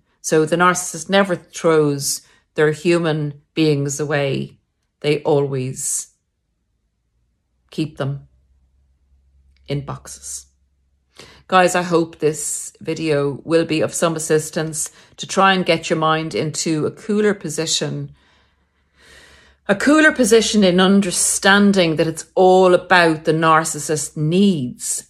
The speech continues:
and it's all about their needs at a certain particular time, and all about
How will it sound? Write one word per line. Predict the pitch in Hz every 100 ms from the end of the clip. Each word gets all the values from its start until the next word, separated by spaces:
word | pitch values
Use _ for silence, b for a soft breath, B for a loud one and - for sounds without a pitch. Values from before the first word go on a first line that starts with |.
| -
and | 151
it's | 156 -
all | 185 208
about | 233 208 185
their | 180
needs | 170 165 160 156 -
at | 151
a |
certain | 151 - - 190 190 175 - _ _ _ _ _
particular | 180 - - 175 - 165 156
time, | 156 - 180 170 143 127 - - _ _ -
and | 175 -
all | 190 202 233
about | 247 220 185 175 - -